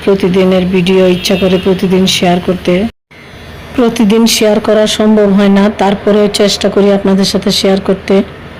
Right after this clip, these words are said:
আসলে মনে হয় আপনারাই আমার নিজের, নিজের লোক, কেন জানি না। আপনাদের সাথে অনেক সুন্দর সময় কাটে YouTube-এ বসে,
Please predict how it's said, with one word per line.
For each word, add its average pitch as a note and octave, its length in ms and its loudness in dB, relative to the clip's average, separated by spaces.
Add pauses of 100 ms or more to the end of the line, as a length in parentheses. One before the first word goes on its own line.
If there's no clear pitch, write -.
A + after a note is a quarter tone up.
(320)
আসলে G3+ 380 0
মনে G3 260 4
হয় G3 240 4
আপনারাই G3+ 440 2
আমার G3 180 4
নিজের, G3 420 4 (920)
নিজের G3 320 2
লোক, F#3+ 260 2 (1000)
কেন G3 260 2
জানি G3 300 2
না। G3 200 2 (760)
আপনাদের G3 360 0
সাথে G3 400 0
অনেক G3 260 2
সুন্দর G3 360 2
সময় G3 360 0
কাটে F#3+ 480 0
YouTube-এ F#3+ 400 2
বসে, F#3+ 460 2